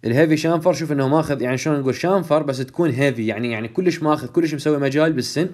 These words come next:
كلش مسوي بريباريشن للتوث. بهالشكل هذا تكون الهيفي شامفر. آه، بعد عندنا الشولدر، الشولدر اللي تكون عدلة، اللي هي هاي وينها؟ radial shoulder with bevel، آه، bevel.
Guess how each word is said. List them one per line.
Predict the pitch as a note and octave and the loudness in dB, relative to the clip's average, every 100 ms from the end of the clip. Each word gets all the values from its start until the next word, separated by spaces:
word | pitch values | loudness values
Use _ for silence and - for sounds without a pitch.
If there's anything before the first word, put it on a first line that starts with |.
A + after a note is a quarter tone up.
| - _ _ | -12 _ _
كلش | E3 D3+ | -2 0
مسوي | D3 | -2
بريباريشن | C#3+ C#3 B2+ C3+ C3+ | -2 -2 -2 -2 -2
للتوث. | B2+ B2+ D#3+ G#3+ - _ _ _ _ _ _ | -6 0 0 0 -6 _ _ _ _ _ _
بهالشكل | A#2 A#2 A#2 | -6 -4 -2
هذا | A2 G2+ | 0 0
تكون | - B2+ | -4 -4
الهيفي | C3 A2 G#2+ | 0 0 -2
شامفر. | G#2 A#2 A#2 D#3 G3+ - _ - - _ _ - | -2 -2 0 0 0 -4 _ -20 -20 _ _ -10
آه، | - A#2+ A#2+ A#2 A#2 A#2 A2+ A2+ | 2 4 4 4 2 2 2 0
بعد | A#2 E3 C#3+ | 2 2 2
عندنا | C#3+ C3+ | 0 -2
الشولدر، | B2+ E3 G3+ F#3 D3 B2+ | 0 2 4 4 2 0
الشولدر | B2+ E3+ G3+ F3+ | 0 2 2 2
اللي | D#3+ D3 | 0 0
تكون | - F#3 | 0 0
عدلة، | A#2+ B2 G2 F#2 | 2 0 0 -2
اللي | G2+ | 0
هي | A2+ | 0
هاي | A2 A2 G2+ | 0 0 0
وينها؟ | G2+ G2 - _ _ _ _ _ _ _ _ _ | -4 -6 -12 _ _ _ _ _ _ _ _ _
radial | A2 A2+ A2+ G#2+ | -6 -4 -4 -4
shoulder | - A#2+ A2+ A#2 | -4 -4 -2 -2
with | A#2 G#2 G2+ G2 G#2 | -2 -4 -6 -12 -4
bevel، | A#2+ B2 C3 C3 C3+ - | -2 -2 -2 -4 -6 -8
آه، | G2 F#2+ F#2 F#2 | -8 -6 -6 -6
bevel. | F#2+ G2+ A2+ B2+ B2+ | -6 -6 -4 -4 -6